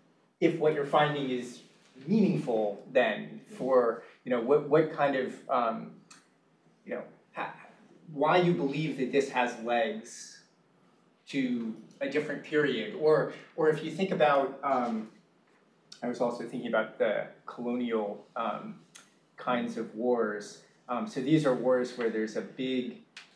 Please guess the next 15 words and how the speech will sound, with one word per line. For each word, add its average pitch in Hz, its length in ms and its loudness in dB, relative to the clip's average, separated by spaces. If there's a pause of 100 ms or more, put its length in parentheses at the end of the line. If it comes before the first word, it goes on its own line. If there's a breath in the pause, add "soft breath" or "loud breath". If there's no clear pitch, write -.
(100)
um, 107 500 -2 (920 soft breath)
uh, - 320 -4 (120)
military 139 440 -2
capabilities, 123 1000 -2 (300)
uh, 113 240 -2
difference. 123 440 -6
So - 120 -10
you 120 220 -6
have 120 180 -4
a 113 100 -4
much 127 200 -4
higher 143 420 2
level 117 260 -2
of 113 100 -8
humiliation, 123 960 -4